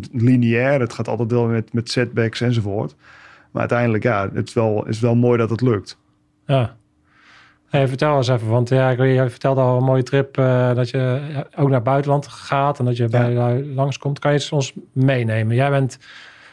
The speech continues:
Speaker 2: oké, jij, jij, jij krijgt de kans en je bent verantwoordelijk voor Defensie. En, en dat vind ik natuurlijk, in-, ja, jij komt overal en je spreekt
Speaker 1: Ja.
Speaker 2: allemaal mensen.
Speaker 1: Ja.
Speaker 2: Vertel eens even wat daarover. Hoe kijk je
Speaker 1: Ja.
Speaker 2: naar Defensie?
Speaker 1: Nou, ehm, toen ik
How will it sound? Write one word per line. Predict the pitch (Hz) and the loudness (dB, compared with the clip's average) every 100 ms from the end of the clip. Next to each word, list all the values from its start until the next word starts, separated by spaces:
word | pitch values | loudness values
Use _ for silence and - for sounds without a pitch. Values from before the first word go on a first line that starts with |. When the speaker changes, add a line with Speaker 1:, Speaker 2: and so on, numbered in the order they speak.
| - _ _ - | -20 _ _ -4
Speaker 2:
oké, | 147 | 0
jij, | 135 117 139 147 | 2 2 2 2
jij, | 151 147 | 2 2
jij | 175 | 0
krijgt | 156 156 | -2 -4
de | - | -4
kans | 165 143 123 | 0 0 2
en | 139 | 2
je | 143 | 2
bent | 147 | 2
verantwoordelijk | 143 147 139 151 147 | 0 0 2 2 2
voor | 151 | 0
Defensie. | 131 151 143 123 117 110 - - | 0 0 0 0 0 0 -4 -4
En, | 135 | 0
en | 131 127 | 0 2
dat | 135 - | 0 0
vind | 131 | 0
ik | 123 | 0
natuurlijk, | 131 139 143 | 0 0 -2
in-, | - | -4
ja, | - 135 | -4 -2
jij | 123 | 0
komt | 147 160 | 0 2
overal | 156 143 143 143 120 | 2 2 2 2 2
en | 127 | 0
je | |
spreekt | 120 147 | 0 0
Speaker 1:
Ja. | 143 | 0
Speaker 2:
allemaal | 135 135 | 2 2
mensen. | 135 131 - 131 135 131 - | 2 0 0 0 0 -2 -2
Speaker 1:
Ja. | 135 127 - _ _ _ _ _ _ | 0 0 -4 _ _ _ _ _ _
Speaker 2:
Vertel | - - 143 | -6 -2 0
eens | 127 | 2
even | 120 117 | 0 0
wat | 117 117 | 0 0
daarover. | 120 117 113 120 123 | 0 0 2 2 0
Hoe | 147 139 | 2 0
kijk | 151 143 | 0 -2
je | 127 | 0
Speaker 1:
Ja. | 131 | 0
Speaker 2:
naar | 117 | 0
Defensie? | - 113 - 120 113 120 - _ _ | -2 -2 -2 -4 -4 -6 -10 _ _
Speaker 1:
Nou, | 160 143 156 151 - - _ | 4 6 6 4 0 -8 _
ehm, | 143 135 135 135 135 131 131 131 131 127 - - 117 | 0 2 4 4 4 4 4 2 0 -4 -16 -12 0
toen | 160 165 | 4 4
ik | 151 | 4